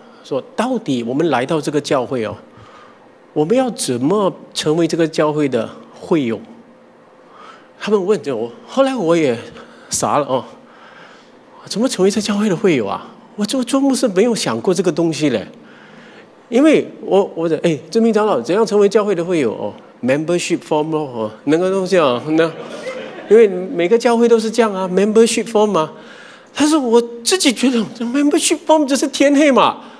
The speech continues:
谁懂？填了丢在那边，后来等下换教会了，也是一样嘛。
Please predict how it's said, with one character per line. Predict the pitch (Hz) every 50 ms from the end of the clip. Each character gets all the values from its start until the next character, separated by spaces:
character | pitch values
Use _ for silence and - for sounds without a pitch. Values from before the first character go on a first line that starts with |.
| - - - -
谁 | - - 247 277 320 -
懂？ | - 226 180 147 123 113 147 - - - - - -
填 | - - 170 190 208
了 | 294 339 302 240
丢 | - 285 294 294
在 | 285 277
那 | 277 269
边， | 254 269 262 262 247
后 | 233 262
来 | 226 226
等 | 220 185 180
下 | 202
换 | 196 - 226 196
教 | 180 220 202 190
会 | 185 202 185
了， | 160 139
也 | 131 147
是 | 151 - 233
一 | 226 226 247
样 | 254 214 160
嘛。 | 127 101